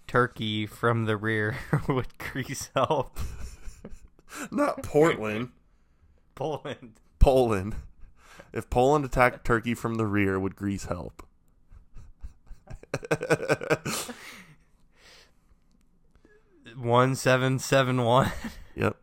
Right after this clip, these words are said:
Speaker 2: Those were always numbers he always bet on horses.
Speaker 1: Let's have a fresh one. Let's have a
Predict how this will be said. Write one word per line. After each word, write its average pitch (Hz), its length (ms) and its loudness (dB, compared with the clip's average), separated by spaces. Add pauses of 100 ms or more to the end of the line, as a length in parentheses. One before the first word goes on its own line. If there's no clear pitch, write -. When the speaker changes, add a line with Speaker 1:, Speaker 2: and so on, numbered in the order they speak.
(160)
Speaker 2:
Those 101 200 2
were 104 160 4
always 101 200 4
numbers 104 400 0
he 104 100 -2
always 98 180 0
bet 101 160 2
on 101 140 0
horses. 107 580 -4
Speaker 1:
Let's 127 260 -6
have 139 200 0
a 123 100 -2
fresh 117 420 0
one. 101 500 -6
Let's 113 280 -4
have 123 220 0
a 110 220 -2